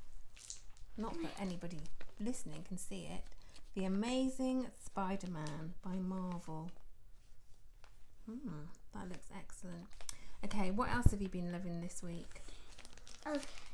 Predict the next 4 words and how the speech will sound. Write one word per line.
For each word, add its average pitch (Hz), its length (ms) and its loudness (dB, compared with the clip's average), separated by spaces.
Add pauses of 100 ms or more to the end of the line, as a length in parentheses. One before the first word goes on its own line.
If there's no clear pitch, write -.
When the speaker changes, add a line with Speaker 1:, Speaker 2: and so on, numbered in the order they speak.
(1160)
Speaker 2:
So. - 260 -2 (4000)
Stop 640 380 12
putting 679 280 12
the 480 80 12